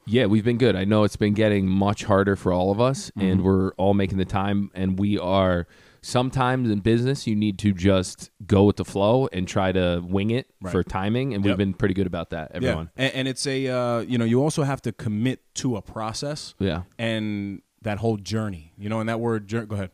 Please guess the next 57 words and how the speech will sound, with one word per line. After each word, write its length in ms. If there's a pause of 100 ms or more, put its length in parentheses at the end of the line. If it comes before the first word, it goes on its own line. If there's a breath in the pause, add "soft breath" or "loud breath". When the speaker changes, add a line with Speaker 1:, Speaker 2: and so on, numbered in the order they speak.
(140)
Speaker 1:
To 120
your 140
credit, 300
once 280
Speaker 2:
Yeah. 60
Speaker 1:
a 20
week 240
was 220
genius 580
because 300
it's 140
not 120
overwhelming. 720
Speaker 2:
Yep. 200
Speaker 1:
It's 320
doable. 540 (280)
It's 140
attainable. 640 (220)
It's 100
a 20
smart 320
goal. 280 (100)
Speaker 2:
There 140
you 120
go. 120
Speaker 1:
It's 60
a 40
good 100
idea. 240
Speaker 2:
<laughs> 160
I 140
Speaker 1:
I 20
was 100
Speaker 2:
like 60
Speaker 1:
impressed. 320
Speaker 2:
that, 160 (180)
kid. 80
Um, 380
no, 160
th-, 200 (180)
thank 240
you. 60
But 280
so 160
when 220
I 140
do 200
things 240
like 200
that, 180
you 80
know, 80
I 80
have 140
to 80
figure 360
out, 300